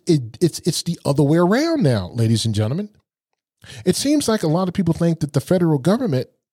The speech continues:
created the states, and that is not it at all. When the Constitution was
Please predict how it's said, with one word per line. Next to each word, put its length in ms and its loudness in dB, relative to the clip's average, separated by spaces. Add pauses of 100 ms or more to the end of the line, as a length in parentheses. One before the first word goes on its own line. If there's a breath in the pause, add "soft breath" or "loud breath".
(460)
created 520 2
the 80 -2
states, 440 -2
and 140 2
that 260 -2
is 200 0
not 360 -2
it 280 -2
at 120 2
all. 380 0 (1400)
When 180 2
the 60 -2
Constitution 960 0 (880)
was 400 0